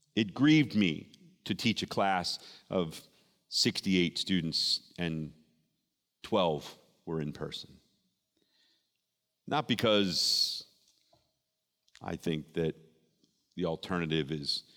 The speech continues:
so bad, it's just that it disconnects us from one another.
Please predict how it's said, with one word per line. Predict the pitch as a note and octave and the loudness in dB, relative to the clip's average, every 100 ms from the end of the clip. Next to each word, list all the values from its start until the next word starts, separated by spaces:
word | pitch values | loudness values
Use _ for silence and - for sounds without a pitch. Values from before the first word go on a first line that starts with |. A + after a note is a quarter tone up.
| _ _ | _ _
so | - E2 | -2 -2
bad, | C#2 G#2+ F#2 D2+ E2+ F2+ | 0 0 0 -2 -6 -4
it's | F2+ - | -4 -4
just | - F#2+ - | -2 -2 -2
that | F2 | -2
it | F2 - _ _ _ _ _ _ | -2 -4 _ _ _ _ _ _
disconnects | B2 A#2 - C3 D#3 - - | 0 0 0 0 0 -4 -8
us | - | -8
from | - C2+ | -8 -10
one | C2 | -8
another. | C2+ B1 G1+ | -8 -8 -8